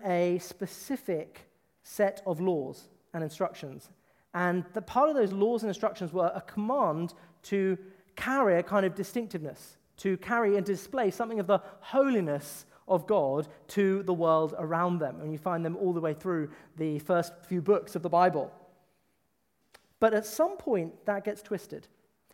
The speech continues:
And these laws that are intended to enable them to walk in a holy way and reveal the holiness of God to the nations around them become instead an excuse for superiority, a sense of, "We are better than them." That sense of disdain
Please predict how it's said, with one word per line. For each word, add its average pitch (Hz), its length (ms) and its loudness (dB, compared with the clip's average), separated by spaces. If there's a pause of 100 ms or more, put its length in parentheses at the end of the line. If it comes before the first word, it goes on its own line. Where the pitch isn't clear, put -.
(180)
And 185 260 2
these 202 200 -2
laws 277 320 2
that 254 100 -2
are 226 40 4
intended 233 480 0
to 208 200 0 (160)
enable 214 460 2
them 220 180 4
to 202 100 -2
walk 220 420 0
in 208 100 2
a 196 40 2
holy 240 280 2
way 196 300 4
and 185 140 0
reveal 202 300 4
the 220 80 4
holiness 226 380 0
of 214 100 -6
God 202 180 2
to - 80 -8
the 185 60 -2
nations 196 300 -2
around 208 260 4
them 160 300 -2 (260)
become 240 320 6
instead 240 340 4
an 214 120 2
excuse 247 460 -2
for 220 100 -8
superiority, 214 800 0 (400)
a 202 80 8
sense 262 360 6
of, 226 260 8 (200)
"We 285 400 8
are 220 200 10
better 247 440 8
than 214 220 4
them." 165 340 8 (1600)
That 185 160 -6
sense 196 240 -4
of 175 160 -2
disdain 147 720 -2